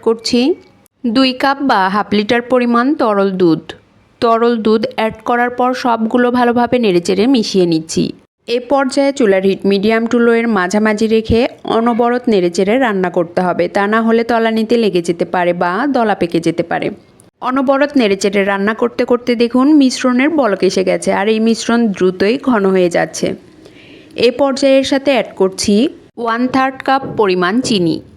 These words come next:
এই চিনি দিয়ে কিন্তু খুব বেশি মিষ্টি হবে না, যারা মিষ্টি বেশি খেতে পছন্দ করেন তারা অবশ্যই চিনির পরিমাণ আরও বাড়িয়ে দিবেন। সামান্য পরিমাণে লবণ, যে কোনো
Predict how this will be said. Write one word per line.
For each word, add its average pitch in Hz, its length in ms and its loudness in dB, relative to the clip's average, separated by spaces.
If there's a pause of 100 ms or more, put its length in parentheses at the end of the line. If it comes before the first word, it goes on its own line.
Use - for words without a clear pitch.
(140)
এই 240 160 -2
চিনি 254 200 4 (100)
দিয়ে 247 200 4
কিন্তু 247 220 0 (120)
খুব 262 140 0 (160)
বেশি 196 280 -2
মিষ্টি 247 260 0 (100)
হবে 185 280 0
না, 170 120 -2
যারা 196 320 0
মিষ্টি 220 240 -2 (100)
বেশি 180 220 -2
খেতে 233 180 0 (120)
পছন্দ 226 300 0 (140)
করেন 226 260 -2
তারা 240 240 0 (120)
অবশ্যই 202 460 0
চিনির 233 340 0
পরিমাণ 220 320 0 (100)
আরও 226 140 0
বাড়িয়ে 190 440 0
দিবেন। 170 240 -2 (580)
সামান্য 269 340 0 (180)
পরিমাণে 285 440 2
লবণ, 175 280 -2 (520)
যে 247 160 2
কোনো 277 140 4